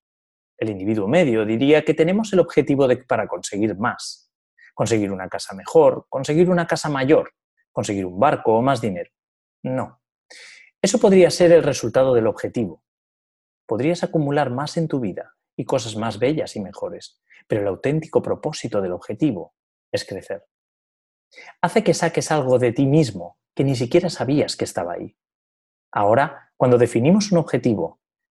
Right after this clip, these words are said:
vamos tras algo que queremos. Y si sabes cómo conseguirlo, es el objetivo equivocado.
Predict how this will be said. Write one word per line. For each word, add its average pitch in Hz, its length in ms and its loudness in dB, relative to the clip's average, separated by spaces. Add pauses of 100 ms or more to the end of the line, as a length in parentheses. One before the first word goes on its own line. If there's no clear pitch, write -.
(140)
vamos 127 280 0
tras 120 220 -4
algo 131 200 0
que 120 120 -2
queremos. 101 640 -4 (480)
Y - 80 4
si 160 100 4
sabes 240 240 4
cómo 254 220 6
conseguirlo, 190 600 6
es - 160 2
el 127 80 2
objetivo 117 480 -2
equivocado. 90 580 -8